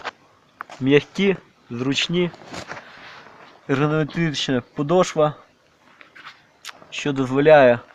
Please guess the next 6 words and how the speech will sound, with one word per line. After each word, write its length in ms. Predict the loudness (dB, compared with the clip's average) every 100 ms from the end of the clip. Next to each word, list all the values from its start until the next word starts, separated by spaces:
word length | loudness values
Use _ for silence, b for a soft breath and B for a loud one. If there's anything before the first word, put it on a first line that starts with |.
| b b b -8
при 140 | -4
низьких 340 | -2 -2 -6
температурах 760 | -4 -6 -4 -4 0 0 0 -4 -10
комфортно 520 | -10 -2 -2 -2 -4
почувати 600 | -6 -6 0 0 0 -6 -8 b b b b b _
себе 500 | -8 -4 2 2 2